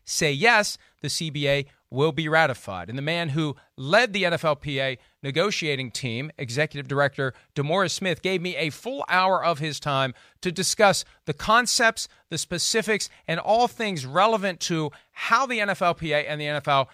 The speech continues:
have gotten to the point in time where there is a C B A that is ready to go, and the only question is, will enough players say yes to it? So here is my full conversation from Thursday afternoon with DeMaurice Smith.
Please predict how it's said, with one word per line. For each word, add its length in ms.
have 140
gotten 220
to 80
the 60
point 240
in 80
time 400
where 140
there 160
is 460
a 140
C 260
B 200
A 240
that 140
is 140
ready 220
to 80
go, 300
and 160
the 60
only 180
question 440
is, 320
will 300
enough 320
players 420
say 460
yes 360
to 220
it? 140
So 220
here 240
is 200
my 140
full 220
conversation 680
from 180
Thursday 300
afternoon 540
with 120
DeMaurice 320
Smith. 340